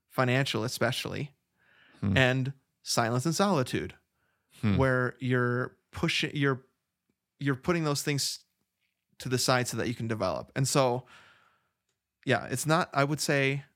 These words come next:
Speaker 1: running is not always like, "Wee!" <laughs> the
Speaker 2: <laughs>
Speaker 1: funnest thing I've done all day, but that
Speaker 2: Right.
Speaker 1: doesn't mean it's not the best thing I did all day.
Speaker 2: Mm-hmm.
Speaker 1: And so you gotta embrace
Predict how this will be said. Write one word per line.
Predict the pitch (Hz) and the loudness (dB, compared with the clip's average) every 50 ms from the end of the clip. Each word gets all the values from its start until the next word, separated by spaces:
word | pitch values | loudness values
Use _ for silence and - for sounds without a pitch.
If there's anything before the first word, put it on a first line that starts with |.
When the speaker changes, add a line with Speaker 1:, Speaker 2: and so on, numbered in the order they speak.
| _ - | _ -2
Speaker 1:
running | 131 135 135 135 127 120 120 127 | 0 0 2 2 0 0 -2 -4
is | - - 123 117 | -4 -6 -4 -2
not | 120 117 117 - - | -2 -2 -2 -2 -4
always | 120 113 117 120 - | -4 -2 -4 -4 -6
like, | 104 107 104 110 - _ _ - - _ _ - | -6 -8 -8 -8 -10 _ _ -20 -20 _ _ -4
"Wee!" | - 147 339 | -2 0 0
<laughs> | 427 508 539 523 508 508 494 480 466 453 453 427 381 381 359 659 640 640 - - - - - | 0 -2 -4 -4 -2 -2 -2 -2 -2 -4 -2 0 2 2 2 0 -4 -8 -12 -16 -18 -16 -10
the | - - 196 202 | 0 2 4 6
Speaker 2:
<laughs> | 196 180 - | 6 6 6
Speaker 1:
funnest | - 185 185 180 202 - - - | 6 4 4 4 0 -2 -2 0
thing | 214 202 196 185 | 0 2 2 2
I've | 190 190 185 185 | 2 2 0 2
done | - 180 180 170 165 | 2 2 2 2 2
all | 165 160 151 | 2 2 2
day, | 139 202 208 185 147 139 170 185 - - - - - - - | 2 2 2 2 2 2 0 -4 -6 -12 -20 -18 -4 0 2
but | 160 156 | 2 4
that | 180 180 | 6 6
Speaker 2:
Right. | - 214 | 6 6
Speaker 1:
doesn't | 190 160 170 - | 4 2 0 0
mean | 156 147 143 | 0 2 2
it's | 139 139 - | 0 0 0
not | 156 139 135 127 - | 0 0 0 0 -2
the | 143 | -4
best | 127 131 - - 147 185 - - - | -4 -2 2 2 2 2 2 0 -2
thing | - 120 127 113 | -2 -2 -2 -2
I | 80 107 | -4 -4
did | - 110 92 | -4 -4 -4
all | 90 82 120 | -4 -4 -4
day. | 123 107 90 90 156 175 175 _ _ _ _ _ _ _ - | -4 -4 -2 -2 -2 -2 -4 _ _ _ _ _ _ _ -4
Speaker 2:
Mm-hmm. | 98 92 92 107 110 135 - - _ _ _ _ _ _ _ _ _ _ _ _ _ _ _ - | -2 0 2 2 2 2 0 -6 _ _ _ _ _ _ _ _ _ _ _ _ _ _ _ -10
Speaker 1:
And | - 123 | -6 -4
so | 139 | -2
you | 139 | 0
gotta | 123 139 131 127 117 | 2 2 2 2 2
embrace | 117 117 120 127 110 113 120 123 - - - - - | -2 -2 -2 -2 -2 -2 -2 -2 -2 -2 -4 -4 -6